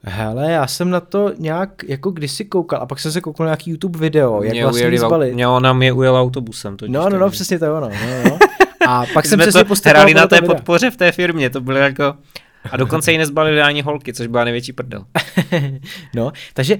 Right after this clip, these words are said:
Speaker 1: jestli takovýmhle, eh, stylem se to může dál jako posunout a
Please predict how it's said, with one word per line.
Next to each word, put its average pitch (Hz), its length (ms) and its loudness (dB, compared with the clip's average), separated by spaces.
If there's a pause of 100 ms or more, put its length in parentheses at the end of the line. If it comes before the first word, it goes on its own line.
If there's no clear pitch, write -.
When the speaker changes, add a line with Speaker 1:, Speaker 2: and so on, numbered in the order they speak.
(160)
Speaker 1:
jestli 135 340 -2
takovýmhle, 202 560 -2
eh, 143 340 -6
stylem 170 360 0
se 202 100 -6
to 202 140 0
může 165 240 -2
dál 185 160 0
jako 185 180 -4
posunout 156 760 -2
a 131 320 -2